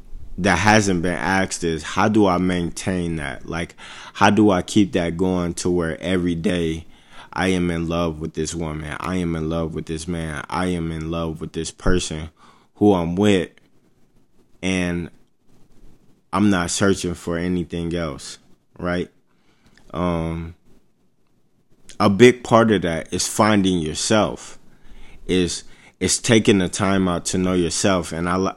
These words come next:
I feel like a lot of people who end up divorced or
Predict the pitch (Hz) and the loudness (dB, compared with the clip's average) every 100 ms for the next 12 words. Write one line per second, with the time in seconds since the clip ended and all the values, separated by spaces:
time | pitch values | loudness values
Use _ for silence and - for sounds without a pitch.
0 | - 82 - - 117 101 85 82 - - | -6 -6 -2 2 4 4 2 -2 -16 -20
1 | - - 82 80 92 92 - 101 - 95 | -20 -8 -2 0 0 0 2 2 4 0
2 | 92 101 98 92 90 85 - _ - - | 0 2 2 4 2 -2 -12 _ -20 -2
3 | 95 95 85 85 80 87 92 80 76 - | 2 2 0 -2 -2 0 0 0 -4 -10
4 | - 85 85 | -6 -4 -4